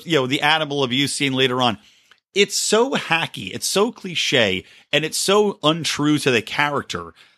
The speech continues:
that it completely destroys the momentum of the movie, and it takes you fully out of what you were paying attention to.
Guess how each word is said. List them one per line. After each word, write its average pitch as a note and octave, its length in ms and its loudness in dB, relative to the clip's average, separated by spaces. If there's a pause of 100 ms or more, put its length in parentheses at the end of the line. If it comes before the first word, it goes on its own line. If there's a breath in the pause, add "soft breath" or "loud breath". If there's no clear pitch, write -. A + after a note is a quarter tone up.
that C#3 220 2
it C#3+ 180 -4
completely C#3 600 -4
destroys A2 640 0
the A#2+ 60 -4
momentum G2 460 0
of F#2 60 -4
the F#2+ 80 -4
movie, C#3+ 240 4
and C3 80 0
it A#2 100 -2
takes A#2 260 -2
you G#2+ 80 -6
fully G#2 440 0
out F2+ 320 0
of F2 260 -8
what F#2+ 180 -8
you F#2+ 60 -12
were F2+ 80 -8
paying E2+ 180 -10
attention D#2+ 340 -14
to. G2+ 120 -14